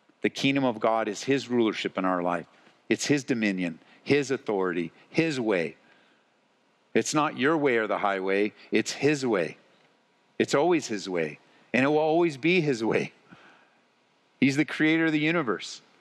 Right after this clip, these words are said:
He's the sustainer of the universe. He is the author and the finisher of our faith. It's always him, will always be him, and we can thank him for his faithfulness in our lives.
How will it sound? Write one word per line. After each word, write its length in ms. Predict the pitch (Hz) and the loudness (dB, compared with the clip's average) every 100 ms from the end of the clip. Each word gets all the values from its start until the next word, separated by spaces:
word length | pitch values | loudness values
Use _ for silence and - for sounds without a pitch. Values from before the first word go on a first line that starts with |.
| _ _ | _ _
He's 160 | - 143 | 0 2
the 140 | 156 | 2
sustainer 640 | 147 151 - - 170 202 160 | 0 0 0 0 0 2 2
of 80 | 117 | 2
the 80 | 107 | 0
universe. 600 | 98 95 85 85 - - - _ - - | -2 -4 -6 -8 -10 -14 -20 _ -20 -4
He 200 | - 180 | 0 2
is 160 | 165 143 | 0 2
the 160 | 156 | 2
author 520 | 147 170 175 151 120 107 | 4 2 -2 -2 -2 -2
and 160 | - 127 | -2 -2
the 60 | |
finisher 520 | 120 156 170 151 143 123 | -2 0 0 2 2 2
of 80 | |
our 120 | 120 117 | 2 0
faith. 400 | - 139 104 - _ _ - _ | 0 0 0 -4 _ _ -20 _
It's 140 | 117 151 | 0 2
always 400 | 151 175 151 - | 2 2 0 -2
him, 300 | 117 90 78 _ - - | -4 -4 -6 _ -16 0
will 140 | 135 | 2
always 440 | - 147 160 156 | 2 2 2 0
be 240 | 113 139 160 | 0 2 2
him, 400 | 127 104 85 73 _ - _ _ | 2 -2 -2 -12 _ -20 _ _
and 100 | 101 | 2
we 120 | 120 | 2
can 160 | 123 104 | 2 -2
thank 320 | - 120 - | 0 -2 0
him 240 | 98 85 - - _ | -4 -4 -12 -20 _
for 120 | - 98 | -2 0
his 140 | 95 | 0
faithfulness 640 | - 107 95 95 85 - | 0 0 0 -6 -6 -4
in 60 | 87 | -2
our 140 | 82 | -2
lives. 600 | 76 78 - - - - | -2 -4 -4 -8 -6 -6